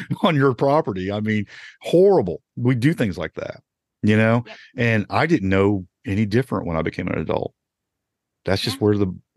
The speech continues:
Speaker 1: old motor oil goes. You know, it took me a while to really understand the potential damage of that, you know, um, things like that,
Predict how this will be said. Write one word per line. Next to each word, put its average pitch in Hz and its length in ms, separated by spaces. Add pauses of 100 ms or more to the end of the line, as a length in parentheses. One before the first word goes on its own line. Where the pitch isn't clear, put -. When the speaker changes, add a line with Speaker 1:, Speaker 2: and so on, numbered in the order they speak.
(160)
Speaker 1:
old 104 200
motor 107 260
oil 104 180
goes. 101 500
You 98 60
know, 95 140
it 113 100
took 135 160
me 113 80
a 107 60
while 104 460
to 92 160 (260)
really 131 300
understand 123 440
the 107 40
potential 123 400
damage 98 440
of 78 100
that, 78 300 (380)
you 95 120
know, 104 260 (380)
um, 107 440 (160)
things 180 180
like 165 180
that, 151 300